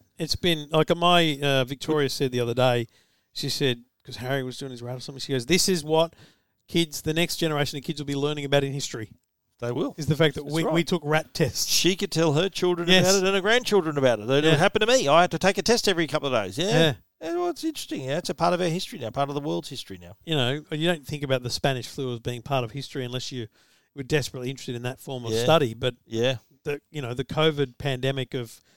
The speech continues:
Speaker 1: twenty twenty to twenty twenty-two.
Speaker 2: Yeah, but the hangover of,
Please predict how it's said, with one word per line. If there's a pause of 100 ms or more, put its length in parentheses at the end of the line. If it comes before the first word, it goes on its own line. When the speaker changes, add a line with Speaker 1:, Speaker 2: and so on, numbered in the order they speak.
(320)
Speaker 1:
twenty
twenty
to
twenty
twenty-two. (260)
Speaker 2:
Yeah, (140)
but
the
hangover
of,